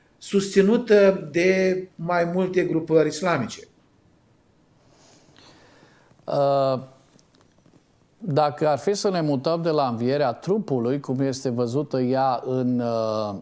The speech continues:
Speaker 2: în islam, uh, aș vrea să vă întreb dacă Coranul amintește cumva despre învierea, uh, Domnului Iisus Hristos și ce spune, de fapt, Coranul despre învierea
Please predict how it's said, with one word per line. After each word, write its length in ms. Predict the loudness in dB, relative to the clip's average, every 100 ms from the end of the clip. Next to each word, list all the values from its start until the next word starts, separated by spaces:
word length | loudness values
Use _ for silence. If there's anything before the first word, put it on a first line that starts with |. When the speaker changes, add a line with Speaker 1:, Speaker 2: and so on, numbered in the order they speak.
| -16 _ _ _ -20 -14
Speaker 2:
în 380 | -6 -4 -2 -4 -6 -6
islam, 800 | -4 -4 -2 0 0 -2 -6 -12 _ _ _ _ -8
uh, 760 | -4 -2 -2 -2 -2 -2 -4 -6 -12 _ _ _ _
aș 140 | -6 -2
vrea 140 | -2
să 160 | -2 -2
vă 100 | -2
întreb 460 | -2 -2 -2 -2
dacă 500 | -2 -2 -2 -2 -2 -2
Coranul 1000 | -2 -2 0 0 0 -2 -4 -2 -4 -6
amintește 920 | -4 -2 0 -2 -2 -2 -2 -6 -6 -6
cumva 540 | -4 -4 -2 0 0
despre 360 | -2 -6 -4 -2
învierea, 1040 | -2 -2 0 0 0 -2 -2 -4 -4 -8 -18 _ _
uh, 380 | -4 -2 -2 -2
Domnului 320 | -2 -2 -2
Iisus 340 | -4 -6 -6 -8
Hristos 680 | -10 -8 -4 -2 -2 -6 -14 -20 -20
și 160 | -10 -6
ce 200 | 0 0
spune, 480 | -2 -2 0 0 0
de 100 | -2
fapt, 320 | 0 -2 -2
Coranul 580 | -4 -2 0 0 0 0
despre 460 | -2 -4 -4 -2
învierea 760 | -2 -2 0 0 0 -4 -6